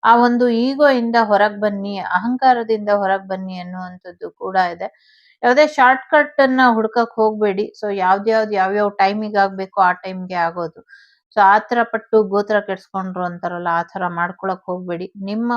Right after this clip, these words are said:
ಒಂದು ಅಹಂಕಾರನ ಬದಿಗಿಟ್ರೆ ಬೆಟರ್ ಇರುತ್ತೆ ಅನ್ನುವಂಥದ್ದು ಇದೆ.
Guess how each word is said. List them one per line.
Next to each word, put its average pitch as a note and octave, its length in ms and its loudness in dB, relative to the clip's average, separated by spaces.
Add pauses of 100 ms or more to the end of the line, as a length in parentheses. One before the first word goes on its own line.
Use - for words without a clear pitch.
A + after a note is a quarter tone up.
ಒಂದು G#3+ 300 -6
ಅಹಂಕಾರನ F#3+ 880 -4
ಬದಿಗಿಟ್ರೆ F3+ 640 -12 (560)
ಬೆಟರ್ G#3 380 0
ಇರುತ್ತೆ F#3 360 -6
ಅನ್ನುವಂಥದ್ದು F3 920 -6
ಇದೆ. - 160 -18